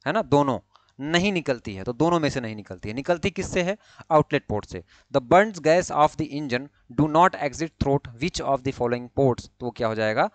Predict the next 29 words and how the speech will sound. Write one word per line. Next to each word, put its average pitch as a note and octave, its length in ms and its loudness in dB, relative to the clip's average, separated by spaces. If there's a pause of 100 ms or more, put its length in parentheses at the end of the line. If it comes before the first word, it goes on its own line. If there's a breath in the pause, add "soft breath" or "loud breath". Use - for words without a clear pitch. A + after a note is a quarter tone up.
(280 soft breath)
Both B2+ 360 2 (200)
A A#2+ 160 -6
and F#2+ 200 -14
B। F2 100 -14 (760 soft breath)
आशा C#3 220 0
करता G3 260 2
हूँ F#3 120 4
कि F#3 80 -4
जो E3 140 4
भी F3 100 8
ऑब्जेक्टिव E3 380 4
मैं E3 100 -2
आपके D#3 220 -2
लिए D#3 80 0
लेके C#3+ 220 -2
आया A#2 140 2
हूँगा C#3+ 280 -6
आज A#2 240 -6
बहुत A2+ 200 -2
ही B2+ 80 -8
सरल C#3 280 0
लगे D3 220 0
होंगे, D3 240 -4
क्योंकि B2 240 -12
मैंने A2+ 180 -8
तरीके C#3 360 -2
से D#3 100 -6
समझाया G#2 420 -6
है। F2 180 -14